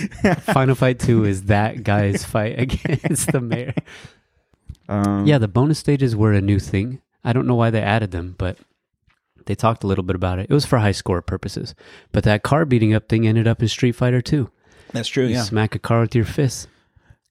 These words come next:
Speaker 2: I think it's an Acura Legend, if I had to guess.
Speaker 1: It was a pretty cool looking car.
Speaker 2: <laughs>
Speaker 1: I'm sure that guy worked really hard in the glass
Speaker 2: I,
Speaker 1: factory.
Speaker 2: I bet he did, making glass for days.
Speaker 1: The, um, final boss.
Speaker 2: Mm-hmm.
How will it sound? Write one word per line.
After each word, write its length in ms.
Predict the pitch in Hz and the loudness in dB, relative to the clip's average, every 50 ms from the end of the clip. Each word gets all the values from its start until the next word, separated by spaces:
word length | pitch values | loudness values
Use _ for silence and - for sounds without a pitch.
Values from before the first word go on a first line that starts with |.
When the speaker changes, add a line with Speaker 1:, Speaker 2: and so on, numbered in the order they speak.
| _ - | _ 0
Speaker 2:
I 100 | 110 131 | 0 0
think 240 | 135 - 156 147 143 | 2 2 2 2 2
it's 120 | 131 - | 2 2
an 80 | 113 101 | 2 2
Acura 380 | 92 90 95 - - 98 90 87 | 2 2 0 0 0 -2 -2 0
Legend, 380 | 90 90 87 - 98 95 - | 0 -2 -2 -4 -8 -10 -10
if 120 | 104 - - | -10 -6 -4
I 40 | 95 | -4
had 160 | 90 92 90 | -2 -2 -4
to 60 | 98 | -6
guess. 340 | 95 104 107 104 - - - - - - | -6 -6 -8 -8 -10 -14 -20 -20 -12 -10
Speaker 1:
It 160 | 110 98 - | -10 -10 -10
was 80 | - 98 | -12 -16
a 40 | - | -12
pretty 160 | - - 101 87 | -8 -8 -8 -6
cool 120 | 110 98 | -6 -8
looking 120 | 90 95 87 | -6 0 0
car. 220 | - - 101 180 147 - - - - | 0 0 2 0 0 0 2 -2 -2
Speaker 2:
<laughs> 240 | - _ - - - | -2 _ -4 -2 -2
Speaker 1:
I'm 100 | 98 95 | -2 -8
sure 180 | - - 113 107 | -4 0 0 0
that 100 | 101 95 | 0 0
guy 220 | 82 98 98 98 | -2 -2 -2 -2
worked 260 | 98 98 107 107 101 - | 0 2 0 0 0 -2
really 300 | 101 104 110 110 113 107 | -2 0 0 0 0 0
hard 280 | 101 127 120 113 104 | 0 2 2 2 2
in 100 | 101 98 | 2 0
the 60 | 101 92 | 0 0
glass 340 | 92 95 101 101 101 95 - | 0 -2 -2 -2 -2 -4 -4
Speaker 2:
I, 20 | 87 | -4
Speaker 1:
factory. 260 | 90 90 90 - 107 | -4 -4 -2 0 0
Speaker 2:
I 40 | 107 | 2
bet 200 | 98 98 107 101 | 2 2 2 2
he 100 | 101 98 | 0 0
did, 340 | 90 95 95 98 - - - | 0 0 -2 -2 -4 -6 -6
making 280 | 107 101 - - 104 | -6 -6 -6 -6 -6
glass 280 | 95 95 101 98 95 - | -4 -2 -2 -4 -6 -8
for 140 | - - 98 | -10 -10 -8
days. 320 | 92 - - 95 95 - 131 - - - _ _ _ _ _ _ _ _ - | -8 -8 -8 -10 -12 -14 -18 -20 -20 -20 _ _ _ _ _ _ _ _ 0
Speaker 1:
The, 260 | 127 127 120 117 113 | 2 4 4 4 4
um, 540 | 110 110 104 101 98 95 92 90 90 98 - _ _ _ _ _ _ _ _ _ _ _ _ _ _ _ _ _ _ _ _ _ _ _ _ _ _ _ - - | 4 4 2 2 2 0 0 -2 -6 -8 -12 _ _ _ _ _ _ _ _ _ _ _ _ _ _ _ _ _ _ _ _ _ _ _ _ _ _ _ -16 -6
final 320 | - 113 117 120 117 110 | -2 -2 0 0 -2 -4
boss. 520 | 92 101 95 101 107 120 - - - - _ _ - | -6 -6 -6 -6 -6 -8 -10 -14 -18 -18 _ _ -4
Speaker 2:
Mm-hmm. 280 | 120 117 120 160 175 | -4 -4 -4 -4 -8